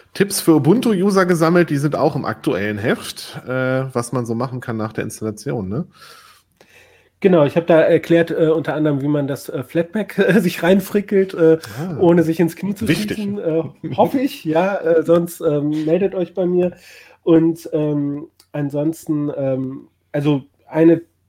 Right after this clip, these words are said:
Speaker 2: ein kleines nettes Programm, was ich, äh, äh, ganz spannend finde, ist Gnome Sushi. Das ist, äh, macht so eine kleine Vorschau im, im, äh, äh, ähm,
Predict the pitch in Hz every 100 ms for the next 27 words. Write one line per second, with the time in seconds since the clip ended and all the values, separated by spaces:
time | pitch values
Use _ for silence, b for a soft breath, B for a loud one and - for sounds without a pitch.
0 | - 139 139 170 165 175 170 - 147 156
1 | 202 214 190 190 - 180 170 160 160 160
2 | 160 160 151 151 147 160 - 165 156 156
3 | 143 - 143 135 160 175 190 190 185 B
4 | B B 131 160 156 - 160 135 135 131
5 | 131 143 139 151 135 147 135 - 160 175
6 | - 165 160 - 131 135 139 127 127 110
7 | 85 143 - 117 127 120 120 117 117 117
8 | _ _ - 135 135 127 123 95 131 127
9 | 120 113